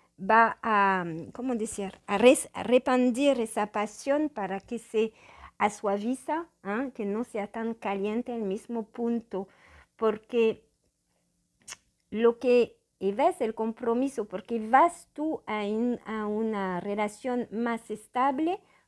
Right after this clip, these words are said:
con el tiempo, porque el aire te lleva, te, te lleva en ese camino de compromiso. Tal vez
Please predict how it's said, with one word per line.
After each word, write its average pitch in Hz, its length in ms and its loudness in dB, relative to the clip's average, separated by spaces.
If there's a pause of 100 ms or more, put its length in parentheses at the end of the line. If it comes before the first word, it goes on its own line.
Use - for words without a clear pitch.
con 233 240 -2
el 202 160 -4
tiempo, 269 640 -2
porque 214 420 -4
el 202 180 0
aire 233 480 4
te 180 180 -6
lleva, 208 640 0 (380)
te, 196 200 0
te 190 180 -2
lleva 247 380 0
en 214 100 -2
ese 214 260 -6
camino 226 600 -2
de 208 180 -4
compromiso. 202 800 -6
Tal 208 320 -2
vez 311 460 0